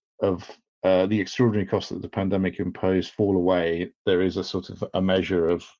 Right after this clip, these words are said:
of profit that it's managed to hold on to. So that's, that's a kind of positive thing. Traditionally, the big grocers also benefit from price hikes, um, or price, uh, p-, input inflation.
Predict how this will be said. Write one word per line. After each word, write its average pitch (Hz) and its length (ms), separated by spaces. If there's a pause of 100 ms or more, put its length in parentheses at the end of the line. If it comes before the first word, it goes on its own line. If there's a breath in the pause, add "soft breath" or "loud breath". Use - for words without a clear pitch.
(580)
of - 160
profit - 460
that 87 140 (120)
it's 92 240
managed 87 300
to - 60
hold 90 200
on 76 140
to. - 120
So - 140
that's, - 280
that's - 260
a 131 60
kind 131 180
of - 160
positive 117 380
thing. 104 340 (680 loud breath)
Traditionally, 104 800
the 95 60
big 101 160
grocers 95 400
also 92 220
benefit 90 480
from 90 180
price 90 340
hikes, - 580 (640)
um, 87 360
or 87 140
price, - 440 (260)
uh, 92 200 (140)
p-, 254 200
input 113 320
inflation. 90 720